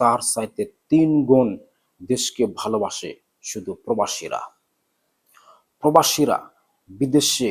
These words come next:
রাত দিন পরিশ্রম করে দেশ উন্নয়ন করার জন্য দেশে টাকা পাঠায়, আর বাংলাদেশের রাজনীতিবিদরা দেশের টাকা বিদেশে পাচার করে বেগম বাড়ি বানায়। আর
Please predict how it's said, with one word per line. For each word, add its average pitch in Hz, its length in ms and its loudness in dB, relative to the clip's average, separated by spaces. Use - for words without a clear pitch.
রাত 127 200 0
দিন 123 160 0
পরিশ্রম 139 480 -2
করে 107 200 2
দেশ 104 300 0
উন্নয়ন 127 500 2
করার 117 300 4
জন্য 104 240 -4
দেশে 110 300 -6
টাকা 95 220 -2
পাঠায়, - 400 -8
আর 98 100 2
বাংলাদেশের 117 680 -2
রাজনীতিবিদরা 117 1000 2
দেশের 143 300 2
টাকা 104 280 -4
বিদেশে 123 480 -6
পাচার - 400 2
করে 101 240 -2
বেগম 117 380 0
বাড়ি 95 280 -2
বানায়। - 320 -6
আর 110 160 4